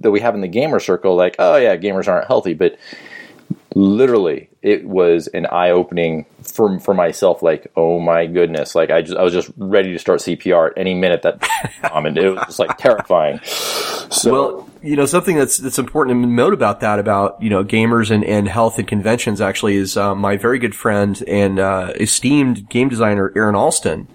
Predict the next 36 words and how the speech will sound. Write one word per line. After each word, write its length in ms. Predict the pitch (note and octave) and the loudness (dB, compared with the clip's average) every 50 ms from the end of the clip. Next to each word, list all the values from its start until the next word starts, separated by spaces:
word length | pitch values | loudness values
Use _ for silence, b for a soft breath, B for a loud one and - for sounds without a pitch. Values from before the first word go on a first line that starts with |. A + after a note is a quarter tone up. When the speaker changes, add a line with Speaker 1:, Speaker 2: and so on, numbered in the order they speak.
| B B B B B B B B B B _ - | B B B B B B B B B B _ -4
Speaker 2:
actually 340 | G2+ A#2 A#2 - - A#2 A2 | -4 -4 -2 -2 -4 -6 -4
died 400 | G#2+ - G#2+ A2 A2+ A#2 A#2+ - | -4 -2 -2 0 0 0 -2 -2
at 260 | - - A#2 C#3+ D3 | -2 -2 -2 -2 -2
a 40 | B2+ | -4
gaming 300 | A2 G#2 F#2+ F#2 G2 G2 | -4 -4 -4 -4 -4 -4
convention 560 | - G#2 F#2 F#2+ F#2 F#2+ - - F#2+ F2 - | -6 -4 -2 -2 -2 -2 -2 -2 -2 -2 -2
earlier 420 | - F#2 G#2+ A2+ A2+ G#2+ G2 G2 | 0 0 2 2 4 4 2 2
this 240 | F2+ F#2 F#2 - - | 2 2 0 0 0
year. 220 | A#2 A2 F#2+ F2 | 0 0 0 0
Now, 160 | F#2 G#2 G#2 G#2+ | 0 -2 -2 0
his, 480 | A#2 D3 D#3+ D3 - - - - - - - _ _ - | 2 2 2 0 0 -2 -4 -6 -8 -14 -20 _ _ -8
his, 420 | - A#2+ C#3+ D#3 D3+ C#3 B2+ B2+ | -2 0 0 0 0 0 0 2
uh, 500 | C3 A#2+ A2+ G#2+ G2+ G2 F#2 E2+ - - - B B B B B B B _ _ - | 2 4 4 4 2 2 2 0 0 -2 -4 B B B B B B B _ _ -4
his 240 | - B2 D3+ D3 - | -2 0 0 0 0
health 260 | D#3+ D3 C3+ - - | 0 0 0 0 -2
was 280 | C3 A#2 A2 G2 G2 | -2 -2 0 -2 -2
deteriorating 640 | F#2 G#2+ G#2+ - - C3 B2 A#2 A2+ A2 G#2+ G#2 G2 | -4 -4 -2 0 2 2 4 4 4 4 2 2 2
due 180 | G#2+ G#2+ G#2+ | 2 2 2
to, 420 | G#2 - - G2+ F#2+ F#2+ F#2+ F#2 F2+ | 2 0 0 2 2 4 4 4 2
I 80 | C2+ F#2 | 2 0
think, 340 | - - G2 F#2 - - B B B B B B B B - | 0 0 -2 -2 -2 -8 B B B B B B B B -8
um, 340 | - F2 F2+ F2 E2+ E2 - | -4 -4 -2 -2 -2 -4 -6
conditions 560 | - - A2 G#2 A2 G#2+ G2+ - A2 G2 - | -4 -2 0 2 2 2 0 0 -2 -4 -2
like 140 | F#2+ F#2+ - | -4 -2 -2
diabetes 640 | - F#2+ F#2+ F#2 F2 F#2+ A#2 C#3 C3+ A#2 G#2 G2 F2 | -2 -2 -2 -2 0 2 2 4 4 4 2 0 0
and 80 | F#2+ F#2 | -4 -4
so 180 | - - F#2+ | 0 0 0
forth. 400 | F#2+ - G2+ F#2 E2+ - - B B B B B B B _ | 0 0 -2 -2 -2 -4 -6 B B B B B B B _
But 140 | - C#3+ | -2 0
it's 140 | D3+ D3 - | 0 0 0
still 280 | - - G3 G3 G3 E3+ | 0 2 2 2 4 4
important, 480 | C#3+ C3 - - - D#3+ D3+ B2 B2 | 2 0 -2 -2 0 0 0 2 2
you 80 | A#2+ A#2+ | 2 4
know, 120 | A2+ A2 | 4 2
to, 200 | G#2 - - G#2+ | 2 2 0 -2
to 400 | G2 - - - A2 G2+ F#2+ - | -2 -2 -2 0 0 0 0 -2